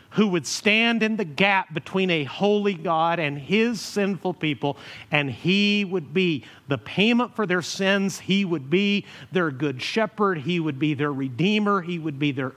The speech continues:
advocate. He would one day rule over them. That message had been given very clearly, so clearly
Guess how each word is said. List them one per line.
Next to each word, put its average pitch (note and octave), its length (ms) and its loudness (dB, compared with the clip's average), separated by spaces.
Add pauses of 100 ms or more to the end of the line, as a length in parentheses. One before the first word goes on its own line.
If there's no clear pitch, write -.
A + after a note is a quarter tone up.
advocate. G#3+ 640 0 (280)
He G#3 200 4
would G3+ 200 0
one F#3 300 2
day F3 200 4
rule E3 360 0
over C#3+ 280 0
them. A2 160 -12 (1200)
That G3 280 2
message G3+ 460 0
had F#3 200 2
been F3+ 260 2
given D#3+ 340 2
very D#3 340 2
clearly, A#2 480 -2
so F#3+ 320 2
clearly F3+ 500 2